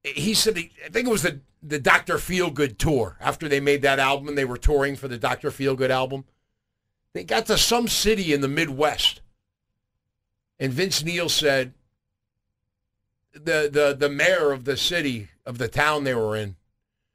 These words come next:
uh, said, "Come to my office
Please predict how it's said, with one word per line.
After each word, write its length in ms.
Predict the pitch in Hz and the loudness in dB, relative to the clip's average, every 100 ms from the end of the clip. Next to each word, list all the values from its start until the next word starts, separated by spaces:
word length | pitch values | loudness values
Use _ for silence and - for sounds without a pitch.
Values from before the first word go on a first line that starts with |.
| _ _ _ _ _ _ _ _ | _ _ _ _ _ _ _ _
uh, 120 | 117 | -8
said, 300 | 113 - 131 | -4 -2 -2
"Come 180 | - 160 | -2 -2
to 80 | 147 | 0
my 200 | 135 131 | 2 2
office 580 | 131 143 - 117 - | 2 0 -4 -8 -8